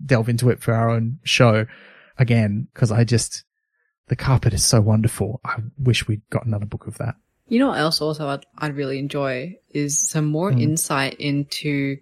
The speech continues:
Speaker 2: veterinary, but not like a veterinary book, but, like, in his household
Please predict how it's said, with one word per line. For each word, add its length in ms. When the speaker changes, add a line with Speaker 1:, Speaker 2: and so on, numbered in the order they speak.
Speaker 2:
veterinary, 800
but 100
not 260
like 140
a 60
veterinary 680
book, 340
but, 140
like, 380
in 180
his 200
household 720